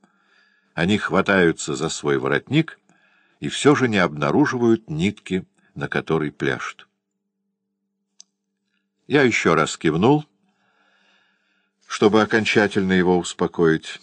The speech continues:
Ни про деньги, ни про Генриетту я говорить не собирался.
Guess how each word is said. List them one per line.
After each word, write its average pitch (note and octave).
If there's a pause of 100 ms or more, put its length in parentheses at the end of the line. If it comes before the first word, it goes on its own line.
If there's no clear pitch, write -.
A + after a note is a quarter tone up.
(380)
Ни B2+
про B2+
деньги, G#2
ни F2+
про F#2+
Генриетту D#2+
я D2+
говорить D#2+
не D2+
собирался. D2